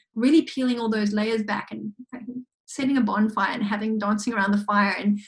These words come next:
coming out of our shells again. Because honestly, when we start doing that, all these things start coming up and we start to ignite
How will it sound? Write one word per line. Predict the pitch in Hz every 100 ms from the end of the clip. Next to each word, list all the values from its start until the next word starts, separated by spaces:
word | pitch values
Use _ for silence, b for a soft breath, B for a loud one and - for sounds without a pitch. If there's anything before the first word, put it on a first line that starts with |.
| B -
coming | - 254 262
out | 196 214
of |
our | 202 208
shells | - 208 214 202
again. | 202 - 214
Because | 214 - 208 202 202 B B B _ -
honestly, | 247 262 262 247
when | 226 214
we | 214
start | - 247 254 -
doing | 220 214 208 208
that, | 214 196 -
all | 240 247
these | 233 208 -
things | 226 220
start | 208 202 202
coming | 226 214 214
up | 208
and | 220 214
we | 208
start | - 214 214
to | -
ignite | 247 220 202 196 208